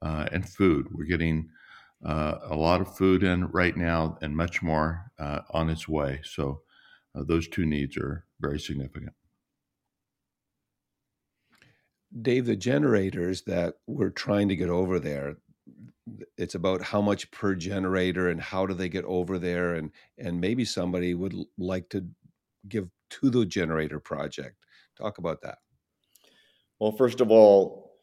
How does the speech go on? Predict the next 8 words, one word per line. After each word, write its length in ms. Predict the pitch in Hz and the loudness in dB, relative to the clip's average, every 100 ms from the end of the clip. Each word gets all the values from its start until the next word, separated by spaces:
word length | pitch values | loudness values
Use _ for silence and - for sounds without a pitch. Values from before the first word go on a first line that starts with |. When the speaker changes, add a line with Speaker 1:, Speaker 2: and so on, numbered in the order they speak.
| _ _ - | _ _ -2
Speaker 3:
people 280 | 131 113 117 | 0 8 10
are 140 | 104 | 10
lining 800 | 101 104 107 107 98 92 90 - - _ _ | 8 8 8 6 4 0 -4 -10 -20 _ _
up 240 | 104 104 92 | 8 8 8
outside 680 | 98 101 - - 101 95 92 | 4 4 2 6 8 8 6
of 180 | 92 85 | 4 0
the 100 | 80 | -4
churches. 960 | - 98 92 - 87 71 - - - | 2 2 2 0 -2 -2 -12 -14 -18